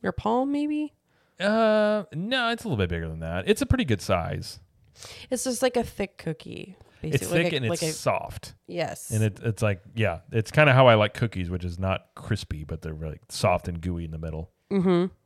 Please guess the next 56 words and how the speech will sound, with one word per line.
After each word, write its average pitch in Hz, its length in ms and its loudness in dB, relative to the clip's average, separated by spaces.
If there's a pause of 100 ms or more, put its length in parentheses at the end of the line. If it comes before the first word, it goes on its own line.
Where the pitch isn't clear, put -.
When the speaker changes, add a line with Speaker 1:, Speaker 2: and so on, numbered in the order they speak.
(180)
Speaker 2:
Yeah. - 80 2
Speaker 1:
It's, - 260 -2
it's, - 240 -2
it's - 180 -2
simple, 240 640 2
but 180 140 6
it's, - 260 -4
it's - 160 -12
delicious, 190 600 -4
and 151 260 -4 (340)
that's - 160 -12
why 165 100 0
it's 165 120 -2
on 180 80 -2
the 190 60 0
list. 208 340 -6 (800)
Speaker 2:
Agreed. 104 340 2 (140)
It's - 260 -12
very 95 160 0
good. 107 160 0 (380)
Speaker 1:
<laughs> - 340 -8
Speaker 2:
That's 95 160 0
why 98 60 4
I - 20 2
made 98 160 0
the 98 80 -2
list. 107 240 -2
Speaker 1:
<laughs> 156 60 -4
That's 208 180 2
Speaker 2:
So, 240 80 4
Speaker 1:
right. 226 340 2 (460)
Speaker 2:
uh, 110 240 8
next 135 200 4
one 170 100 4
we 117 100 6
have, 143 420 6
this 117 140 2
would 110 100 4
be 104 140 2
the 90 480 -2 (100)
eighth 139 240 2
one, 78 300 -6 (100)
Speaker 1:
Mm-hmm. 190 240 -2
Speaker 2:
but 90 160 -2
not 92 220 -4
in 92 80 -6
particular 90 360 -6
order 80 220 -6
here, 123 300 -4
Speaker 1:
Right. 156 300 -4
Speaker 2:
uh, 104 360 6
is 110 240 2
the 113 120 2
funnel 233 360 4
cake 180 400 0
at 117 140 2